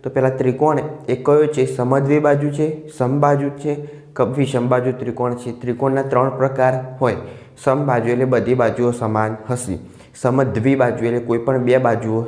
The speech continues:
સમાન. અને વિષમબાજુ એટલે દરેક બાજુઓના માપ અલગ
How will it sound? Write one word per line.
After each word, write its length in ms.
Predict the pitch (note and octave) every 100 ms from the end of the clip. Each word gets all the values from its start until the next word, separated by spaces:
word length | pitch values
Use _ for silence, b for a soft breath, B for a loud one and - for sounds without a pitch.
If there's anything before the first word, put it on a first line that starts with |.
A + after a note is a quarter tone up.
| -
સમાન. 300 | B2+ A#2+ G#2 F#2+ B B B -
અને 140 | B2
વિષમબાજુ 600 | B2 B2+ B2+ B2+ B2+ A#2 A#2+
એટલે 160 | A#2 A#2 B2
દરેક 320 | A2+ C3+ C#3 A#2+
બાજુઓના 640 | A2 A2+ A#2 A#2 A#2+ A#2+
માપ 400 | G#2+ A2 - -
અલગ 240 | G#2+ A#2